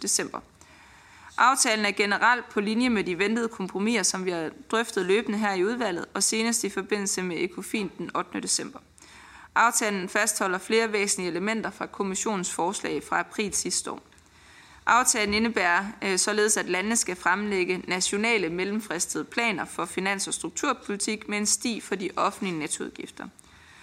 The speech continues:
Planerne skal indeholde en tilpasningsperiode for udgiftsstigen, hvorefter høj gæld skal falde mod mere holdbare niveauer. Tilpasningsperioden er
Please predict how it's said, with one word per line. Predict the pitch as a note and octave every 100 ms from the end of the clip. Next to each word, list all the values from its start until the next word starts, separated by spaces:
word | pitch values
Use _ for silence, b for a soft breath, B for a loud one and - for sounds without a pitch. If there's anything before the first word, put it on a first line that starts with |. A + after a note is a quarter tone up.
| B B
Planerne | B3 B3 G#3+ G3+
skal | - G#3+
indeholde | A#3 A3 F#3+ F3+
en |
tilpasningsperiode | F#3+ A#3+ C4+ B3 F#3+ - F#3 - F#3+ F#3+ G3+
for | A3 F#3
udgiftsstigen, | G#3+ A#3 G#3 - G3 E3+ -
hvorefter | G#3 G3+ G#3 G3
høj | A#3+ A3+
gæld | G3+ A3 G#3
skal | - F#3+
falde | - F#3 G#3+
mod | G#3+ G3+
mere | F#3+ G3 G#3+
holdbare | - F#3+ - F#3+
niveauer. | E3 E3+ F3+ D#3 - - B B B B B B B
Tilpasningsperioden | C4 C4 A#3+ G#3+ G#3 G3+ G3 F#3+ G3+ A3+
er | F3+ A2 E2+